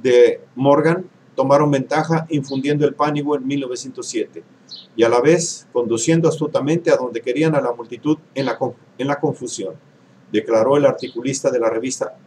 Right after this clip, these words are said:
Life, Frederick Allen. Por consiguiente, acorde con lo planeado, el senador Aldrich se pone al frente de la comisión parlamentaria,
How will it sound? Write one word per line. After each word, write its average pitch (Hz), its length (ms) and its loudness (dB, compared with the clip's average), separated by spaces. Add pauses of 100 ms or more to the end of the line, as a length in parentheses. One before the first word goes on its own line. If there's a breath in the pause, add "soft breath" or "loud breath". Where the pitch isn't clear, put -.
(180)
Life, 151 340 -2 (460)
Frederick 143 540 -2
Allen. 98 360 -2 (920)
Por 165 120 0
consiguiente, 165 680 0 (280)
acorde 147 440 2
con 127 120 -4
lo 120 120 0
planeado, 156 480 -2 (300)
el 120 100 0
senador 143 500 2
Aldrich 151 540 -2 (880)
se - 180 -4
pone 185 240 4
al 175 80 4
frente 160 320 4
de 127 80 -2
la 123 120 -2
comisión 160 720 2 (100)
parlamentaria, 135 680 -2